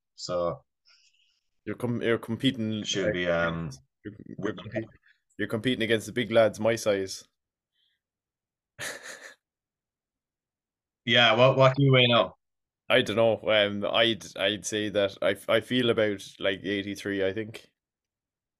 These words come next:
Speaker 2: But I, I
Speaker 1: Yeah,
Speaker 2: could
Speaker 1: so, like, there'll be guys in my weight class that are actually eighty-two,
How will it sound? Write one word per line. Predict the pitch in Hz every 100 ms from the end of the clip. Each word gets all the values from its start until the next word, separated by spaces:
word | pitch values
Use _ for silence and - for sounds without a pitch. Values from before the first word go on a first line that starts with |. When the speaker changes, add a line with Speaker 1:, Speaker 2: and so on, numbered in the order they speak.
| _ _ _ _ _ _ _ _ _ _ _ _ _ _ _ _ _ _ 101
Speaker 2:
But | 107
I, |
I | 117 120
Speaker 1:
Yeah, | 92
Speaker 2:
could | 87
Speaker 1:
so, | - 113
like, | 113 120
there'll | 120
be | 127
guys | 131 135 127
in |
my | 113
weight | 113 127
class | - 104 -
that | 104 95
are |
actually | 92 107 - 107 -
eighty-two, | - _ - 107 101